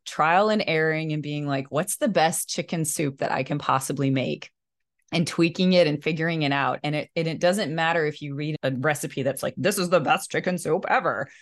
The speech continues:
right? Because you want to experiment and feel what that feels like. And so the hermit builds the walls, the investigator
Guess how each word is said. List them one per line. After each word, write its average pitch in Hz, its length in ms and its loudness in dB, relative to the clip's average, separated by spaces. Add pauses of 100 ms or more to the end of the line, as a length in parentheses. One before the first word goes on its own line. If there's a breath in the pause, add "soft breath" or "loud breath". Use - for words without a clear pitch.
(220 loud breath)
right? 143 280 0
Because 165 340 -2
you 175 480 2
want 151 280 -2
to 160 100 -6
experiment 143 800 0
and 139 120 -2
feel 139 280 -4
what 131 140 -4
that - 180 -4
feels - 340 -8
like. - 280 -8 (380 soft breath)
And 160 160 0
so 156 420 2 (280)
the 160 200 0
hermit 180 540 2 (300)
builds 160 320 0
the 175 100 -2
walls, 143 540 -2 (380 soft breath)
the 151 560 0
investigator 160 920 0